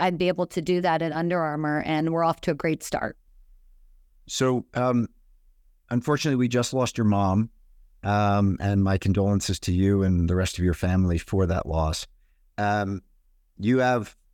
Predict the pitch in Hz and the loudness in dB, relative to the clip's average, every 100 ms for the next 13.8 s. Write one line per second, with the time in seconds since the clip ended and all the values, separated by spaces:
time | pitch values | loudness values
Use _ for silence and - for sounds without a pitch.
0 | _ - 101 123 110 117 120 139 131 76 | _ -4 0 0 0 0 0 0 -2 -2
1 | 104 104 101 101 - 117 120 110 107 95 | 0 2 0 -4 -4 -2 0 0 0 0
2 | 98 92 - - 101 95 95 - 98 101 | -2 -6 -10 -2 0 0 -2 -4 0 0
3 | 101 - - 135 123 107 101 98 90 - | -2 -6 -4 0 0 0 0 0 -4 -10
4 | - _ - - - 135 123 123 120 - | -20 _ -10 -8 -2 2 2 2 0 -6
5 | - 101 98 - 117 95 - 110 117 120 | -4 0 0 2 0 -2 0 2 4 4
6 | 120 110 - 120 113 110 107 101 104 107 | 2 0 -2 2 2 2 0 -2 0 0
7 | 107 101 98 110 104 - 101 107 113 107 | 0 0 0 2 0 -2 0 0 0 0
8 | 107 - 104 101 104 90 101 104 98 92 | -2 -2 -2 0 0 0 -2 0 0 0
9 | 95 104 95 - _ _ - _ _ - | 2 2 0 -4 _ _ -20 _ _ -12
10 | - 160 147 143 143 175 185 147 147 135 | -4 -2 0 0 0 0 0 2 0 0
11 | 127 113 104 98 98 101 101 90 85 82 | 0 2 2 2 2 2 2 0 0 -4
12 | 85 - - 101 - 104 101 - 95 92 | -6 -12 -4 -4 0 0 0 -2 -2 2
13 | 95 92 95 92 85 95 87 | 2 2 2 2 0 0 -2